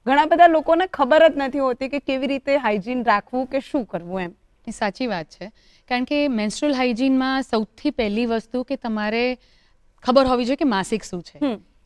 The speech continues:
Speaker 2: કે માસિક આવે છે એનો મતલબ કે તમે હેલ્ધી છો.
Speaker 1: હમ.
Speaker 2: એવું
Speaker 1: ઓકે.
Speaker 2: નથી કે તમે બીમાર થઈ
Speaker 1: યસ.
Speaker 2: ગયા,
Speaker 1: હમ.
Speaker 2: રાઈટ? ઇનફેક્ટ ન આવે સત્તર વર્ષની ઉંમર સુધી તો તમારે
Speaker 1: યસ.
Speaker 2: ડૉક્ટરને પૂછવું જોઈએ.
Speaker 1: હમ.
Speaker 2: બીજી વસ્તુ કે સાયકલ તમને તમારી ખબર હોવી જોઈએ.
Speaker 1: ઓકે.
Speaker 2: કે ભાઈ મારી સાયકલ,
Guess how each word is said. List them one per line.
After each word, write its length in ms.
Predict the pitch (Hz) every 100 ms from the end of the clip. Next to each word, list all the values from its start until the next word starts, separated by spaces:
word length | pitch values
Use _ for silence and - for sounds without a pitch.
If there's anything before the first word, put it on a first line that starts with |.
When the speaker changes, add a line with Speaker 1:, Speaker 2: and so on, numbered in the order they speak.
| _
Speaker 2:
કે 120 | 285
માસિક 500 | 233 196 190 - 294 - -
આવે 300 | 196 214 285
છે 220 | - 302
એનો 140 | 285 277
મતલબ 280 | 254 254 269
કે 60 |
તમે 220 | 277 247 262
હેલ્ધી 420 | 196 202 196 202
છો. 220 | - - -
Speaker 1:
હમ. 180 | 269 185 - -
Speaker 2:
એવું 160 | 226 285
Speaker 1:
ઓકે. 100 | 262
Speaker 2:
નથી 120 | 311
કે 80 | 302
તમે 180 | 285 277
બીમાર 400 | 214 214 226 214
થઈ 220 | - 175
Speaker 1:
યસ. 60 |
Speaker 2:
ગયા, 240 | 165 156 160 226
Speaker 1:
હમ. 100 | 185
Speaker 2:
રાઈટ? 220 | 220 311 - _ _
ઇનફેક્ટ 320 | 220 220 247 233
ન 80 |
આવે 360 | 226 269 269 269
સત્તર 320 | 262 247 269
વર્ષની 320 | 262 262 -
ઉંમર 180 | 262 262
સુધી 220 | 254 254
તો 100 | 285
તમારે 220 | 269 247 240
Speaker 1:
યસ. 40 |
Speaker 2:
ડૉક્ટરને 360 | 214 196 233 240
પૂછવું 400 | 233 202 208 170
જોઈએ. 220 | 151 139
Speaker 1:
હમ. 120 | 98 _ _ _ _ -
Speaker 2:
બીજી 240 | 247 277 330
વસ્તુ 260 | 330 359
કે 120 | 370
સાયકલ 420 | 339 240 233 320 330
તમને 260 | 285 285
તમારી 320 | 277 262 254
ખબર 300 | 247 202 196
હોવી 240 | 165 160 156
જોઈએ. 280 | 151 143 147
Speaker 1:
ઓકે. 240 | 214 208
Speaker 2:
કે 300 | - _ 240
ભાઈ 120 | 277
મારી 320 | 240 202 240
સાયકલ, 560 | 262 247 240 254 254